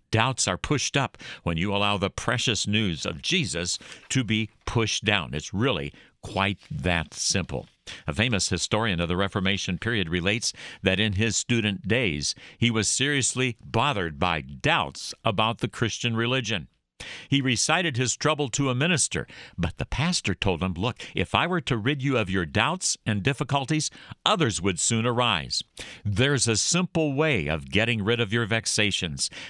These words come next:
Let Jesus Christ really be the Son of God and the divine Savior to you, and no doubts will be able to disturb the serenity of your mind."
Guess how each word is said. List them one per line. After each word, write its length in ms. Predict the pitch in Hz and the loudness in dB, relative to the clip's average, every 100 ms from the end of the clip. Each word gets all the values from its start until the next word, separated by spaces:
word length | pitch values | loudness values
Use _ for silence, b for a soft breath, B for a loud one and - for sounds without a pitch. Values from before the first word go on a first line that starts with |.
| B | B
Let 420 | 82 101 143 - | 0 2 0 -2
Jesus 560 | 95 131 185 135 127 - | 0 2 2 2 0 -2
Christ 460 | - 131 143 - | 2 2 2 -2
really 300 | 95 131 180 | 0 2 2
be 260 | 135 170 208 | 0 0 0
the 160 | 87 82 | 0 0
Son 280 | - 110 | 2 2
of 180 | 101 76 | 0 0
God 420 | 90 92 123 156 - _ B B | 2 2 0 -4 -12 _ B B
and 140 | 95 95 | 0 2
the 80 | 92 | 2
divine 460 | 95 110 117 110 | 2 4 4 2
Savior 480 | - 135 127 87 98 | 2 2 0 0 -2
to 300 | - 214 254 | 0 0 2
you, 360 | 113 80 87 104 - _ _ _ _ - | 2 2 2 -2 -12 _ _ _ _ -6
and 260 | 69 62 60 | -4 -2 0
no 200 | 92 101 | 0 0
doubts 500 | 92 87 - - - | 0 0 -2 -8 -4
will 120 | 67 | -2
be 140 | 71 | -2
able 160 | 80 87 | -2 -2
to 100 | 78 | -2
disturb 560 | 80 - - 87 85 | -2 -2 0 0 0
the 100 | 69 | -2
serenity 680 | 78 - 76 82 85 - 87 | -2 -2 -2 -2 -2 -2 -4
of 120 | 78 | -2
your 120 | 85 | -2
mind." 400 | 80 73 67 69 | -2 -2 -4 -6